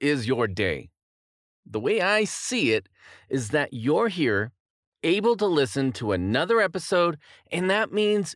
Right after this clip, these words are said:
you're breathing and have the opportunity to make today yet another good day. Even if things are getting tough, you have the chance to see to it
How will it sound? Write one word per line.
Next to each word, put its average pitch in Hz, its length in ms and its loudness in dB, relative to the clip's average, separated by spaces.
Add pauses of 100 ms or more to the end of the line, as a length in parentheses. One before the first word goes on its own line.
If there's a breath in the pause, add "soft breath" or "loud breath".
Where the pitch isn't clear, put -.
you're 180 220 0
breathing 170 640 0
and 170 160 0
have 180 300 -4
the 170 200 -6
opportunity 151 800 0 (220 soft breath)
to - 100 -6
make 170 240 0
today 147 340 2
yet 139 300 0
another 120 400 0
good 113 340 0
day. 196 460 0 (960 loud breath)
Even 220 280 0
if 262 120 2
things 226 360 0
are 202 100 4
getting 165 360 2
tough, 92 480 -4 (320)
you 156 800 0
have 208 300 -4
the 202 100 -16
chance 160 380 0
to 180 100 -2
see 185 540 -6
to 220 260 0
it 127 160 2